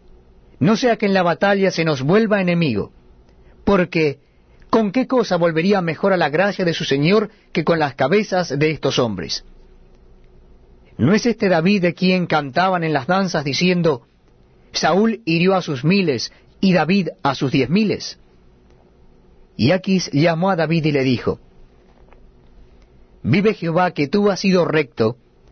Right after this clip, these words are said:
y que me ha parecido bien tu salida y tu entrada en el campamento conmigo, y que ninguna cosa mala he hallado en ti desde el día en que viniste a mí hasta hoy. Mas a los ojos de los príncipes no agradas.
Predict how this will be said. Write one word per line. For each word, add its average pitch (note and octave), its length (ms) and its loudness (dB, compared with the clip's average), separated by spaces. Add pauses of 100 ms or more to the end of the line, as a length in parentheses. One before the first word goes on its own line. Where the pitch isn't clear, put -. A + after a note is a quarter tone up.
(640)
y G#2+ 120 -2
que C3+ 140 0
me D3 200 -2
ha G#3 120 2
parecido F3 540 0
bien F#3 320 0
tu F3 120 -2
salida E3+ 420 0
y D#3+ 80 -2
tu D3 120 -2
entrada D#3 340 0
en D#3 80 -2
el C#3 120 -4
campamento C3+ 540 -2
conmigo, B2 520 -2 (1160)
y - 120 -8
que D3 120 0
ninguna F3+ 400 0
cosa G3 300 -2
mala F#3 400 0
he F3 80 0
hallado F3+ 460 0
en D3 200 -2
ti G3 200 0
desde D#3+ 240 0
el C#3+ 60 -4
día F3+ 200 2
en D#3 80 -2
que D3+ 100 -2
viniste F3+ 380 0
a D#3+ 60 -2
mí E3+ 160 0
hasta C#3 280 -2
hoy. G2+ 280 -4 (1080)
Mas F3+ 300 -2
a - 40 0
los G#3 200 -2
ojos F#3+ 240 0
de F3 60 0
los D#3 120 -2
príncipes C3+ 720 -2 (220)
no C#3+ 260 2
agradas. A2+ 580 -2